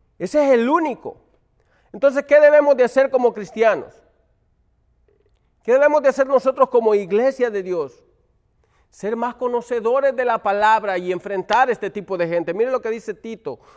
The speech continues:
unas tres páginas adelante. Tito uno, diez y once dice, son como cuatro páginas. Tito es otro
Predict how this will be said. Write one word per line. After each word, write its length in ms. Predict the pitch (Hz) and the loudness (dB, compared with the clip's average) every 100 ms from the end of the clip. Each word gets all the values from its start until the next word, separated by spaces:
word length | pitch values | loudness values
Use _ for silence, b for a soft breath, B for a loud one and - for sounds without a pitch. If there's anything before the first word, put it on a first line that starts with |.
| b | b
unas 220 | 220 233 | -4 -2
tres 140 | 233 226 | -2 -4
páginas 440 | 220 220 202 185 | 0 0 0 -2
adelante. 580 | 170 175 185 196 - 101 _ _ _ _ _ _ _ - | -2 -2 -2 -2 -6 -20 _ _ _ _ _ _ _ -10
Tito 320 | 247 277 247 | -8 2 4
uno, 320 | 233 269 254 | 4 4 2
diez 320 | 214 233 254 | 4 4 4
y 80 | 240 | 4
once 360 | 226 247 196 202 | 4 4 2 -4
dice, 400 | 202 180 131 - _ _ _ _ _ _ _ _ _ _ _ _ _ _ _ | -4 -6 -8 -10 _ _ _ _ _ _ _ _ _ _ _ _ _ _ _
son 180 | - 226 | -6 -2
como 260 | 262 247 | 0 -2
cuatro 400 | - 220 226 202 | 0 0 0 -2
páginas. 420 | - 165 143 139 - | -2 -2 -2 -4 -8
Tito 300 | 247 269 240 | -8 -2 -2
es 180 | 226 | -2
otro 440 | 233 233 240 202 | -6 -4 -4 -4